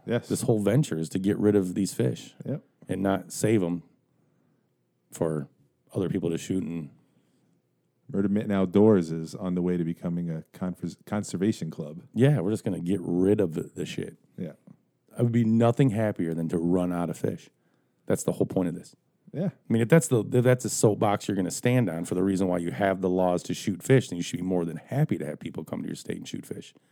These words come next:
Speaker 1: Yep.
Speaker 2: And not cry about they're gonna shoot all the fish, 'cause that's basically the bottom line of all the bitching and pissing and moaning was that people are gonna go.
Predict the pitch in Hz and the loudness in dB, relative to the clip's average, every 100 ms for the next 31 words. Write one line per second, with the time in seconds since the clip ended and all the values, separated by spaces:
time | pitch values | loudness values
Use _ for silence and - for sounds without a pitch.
0 | - 120 - _ 98 90 - - 87 85 | -4 -4 -4 _ -4 -4 -4 -2 0 0
1 | 85 78 - _ _ _ _ _ - _ | -2 -4 -8 _ _ _ _ _ -20 _
2 | _ _ _ _ - 90 82 - 82 78 | _ _ _ _ -2 -2 -2 -4 -4 -6
3 | - 98 80 - 117 101 92 107 104 - | -2 0 0 2 4 4 4 2 2 -2
4 | 85 80 80 87 85 82 82 82 80 80 | -6 -6 -2 0 0 -2 -6 -6 -6 -6
5 | 78 73 - 78 - 76 - 87 82 85 | -8 -8 -6 -6 -6 -6 -4 -2 -4 -2
6 | 92 80 76 80 76 90 85 80 78 78 | -2 -4 -6 -8 -6 -4 -6 -8 -8 -6
7 | 78 | -6